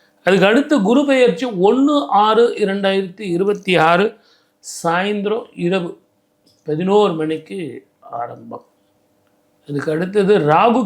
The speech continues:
கேது பெயர்ச்சி டிசம்பர் மாதம் ஆறு பன்னிரெண்டு இரண்டாயிரத்தி இருபத்தி ஆறு. So, மூன்று ராஜகிரகங்கள் மாறும்போது ஒரு ஆறு மாதம் இப்படி இருக்கிற குரு ஆறு மாதம் அப்படி இருக்கு. ஒரு சில பேருக்கு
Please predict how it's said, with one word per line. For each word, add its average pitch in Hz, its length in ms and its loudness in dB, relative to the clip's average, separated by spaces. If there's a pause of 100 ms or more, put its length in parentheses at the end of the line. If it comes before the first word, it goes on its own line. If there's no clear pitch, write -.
கேது 208 280 2
பெயர்ச்சி 175 720 -4
டிசம்பர் 170 540 0
மாதம் 147 440 0 (320)
ஆறு 240 500 2
பன்னிரெண்டு 220 580 -4
இரண்டாயிரத்தி 156 760 -2
இருபத்தி 131 520 -12
ஆறு. - 260 -12 (400)
So, 185 340 0
மூன்று 285 560 4
ராஜகிரகங்கள் 196 1000 0
மாறும்போது 185 1000 0 (840)
ஒரு 185 340 2
ஆறு 202 480 2
மாதம் 269 440 2
இப்படி 240 360 -2
இருக்கிற 233 340 2
குரு 233 400 0
ஆறு 226 320 2
மாதம் 240 360 0
அப்படி 190 320 -6
இருக்கு. 147 360 -6 (500)
ஒரு 202 260 2
சில 208 240 -2
பேருக்கு 240 500 0